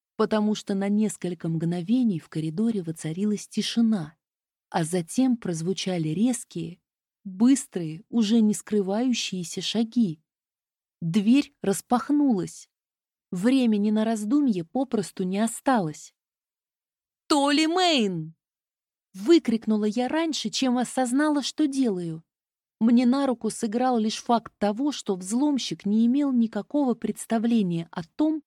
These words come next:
в каком углу комнаты меня искать. Взгляд скрытого чёрной одеждой мужчины метнулся к окну,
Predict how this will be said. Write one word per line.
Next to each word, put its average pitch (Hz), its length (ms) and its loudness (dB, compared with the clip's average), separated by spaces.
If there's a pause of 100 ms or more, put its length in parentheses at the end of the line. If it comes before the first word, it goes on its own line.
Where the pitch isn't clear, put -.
(440)
в - 120 -20
каком 214 400 4
углу 214 280 0
комнаты 240 520 0
меня 202 360 0
искать. 165 560 -8 (500)
Взгляд 247 520 2
скрытого 226 600 0
чёрной 208 520 0
одеждой 202 460 0
мужчины 196 720 0 (440)
метнулся 233 580 2
к 240 80 -8
окну, 226 440 0